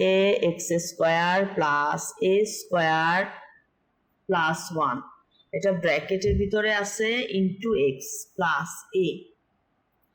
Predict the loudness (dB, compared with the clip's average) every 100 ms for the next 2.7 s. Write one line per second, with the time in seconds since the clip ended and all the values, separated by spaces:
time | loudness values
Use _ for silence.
0 | _ _ -8 -6 -2 -2 0 -2 0 0
1 | 0 0 0 0 0 0 0 0 0 0
2 | 0 2 0 2 0 0 -2